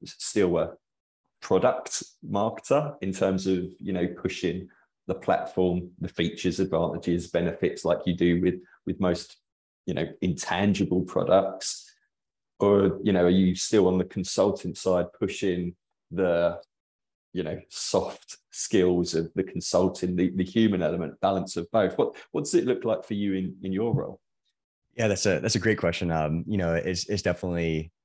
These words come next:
Speaker 2: um, something we're kind of working through and, and, and
Speaker 1: Yeah.
Speaker 2: figuring out a-, as we go. I would say,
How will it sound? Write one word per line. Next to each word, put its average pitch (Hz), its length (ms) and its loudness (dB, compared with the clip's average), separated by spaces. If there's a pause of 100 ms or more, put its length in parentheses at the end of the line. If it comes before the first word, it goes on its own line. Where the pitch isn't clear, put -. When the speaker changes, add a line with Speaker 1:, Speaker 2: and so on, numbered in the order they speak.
Speaker 2:
um, 78 280 -2
something 85 460 -4
we're 82 320 -4
kind 95 160 -4
of 85 60 -2
working 85 300 -2
through 92 360 2
and, 82 320 -2
and, 82 280 -4
and 95 140 -2
Speaker 1:
Yeah. - 20 -10
Speaker 2:
figuring 85 360 -2
out 80 200 0
a-, 80 160 -4
as 90 160 -6
we 87 120 0
go. 80 320 -2
I 80 60 -2
would 80 120 -4
say, 92 440 0